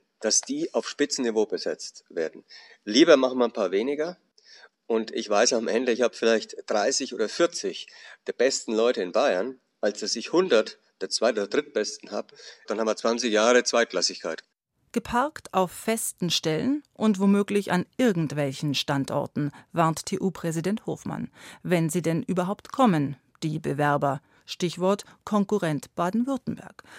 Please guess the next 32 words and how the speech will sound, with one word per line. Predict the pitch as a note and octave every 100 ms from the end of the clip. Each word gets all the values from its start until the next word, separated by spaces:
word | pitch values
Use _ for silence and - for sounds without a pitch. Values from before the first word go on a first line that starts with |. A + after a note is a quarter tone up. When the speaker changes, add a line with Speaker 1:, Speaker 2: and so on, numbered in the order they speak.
| - _
Speaker 2:
Im | G3 G3+
letzten | C#4 - -
Jahr | F#3 D#3+ F3+
hat | A3
das | G3+
Nachbarbundesland | F3+ F3+ - G#3 F#3 G3 G3+ F#3 F3+ -
einhundert | F3 A3 G#3 A3+ G#3
Millionen | G3+ F#3+ F3+ F3+ F#3+ G3+ F#3+
in | F#3+
Cyber | - E3+ F3+ F#3
Valley | E3 C3 -
investiert, | C3+ C3 - D3+ C3+ - - -
kofinanziert | G#3+ F3 F#3 D#3+ D3+ D#3+ D3+
mit | D#3+
dem | G#3+
Bund. | G3+ D#3 - - - - -
Heuer | E3+ E3 G3
nimmt | A#3+ A#3+
die | B3
Landesregierung | A3 A3+ A3+ A3+ G#3 A3 A3 A3
nochmal | A#3 - E3 D3+
zwanzig | - F#3 F3+ - D#3
Millionen | E3 D#3+ D#3+ E3 E3
in | E3
die | E3
Hand, | E3 E3 - - -
freut | - F#3 -
sich | G#3
der | G3+ G3+
Tübinger | A3+ G3 F#3+ F#3+
Informatiker | F3 F#3 F#3 E3+ - F#3 G#3
Schöllkopf. | - - - D3+ -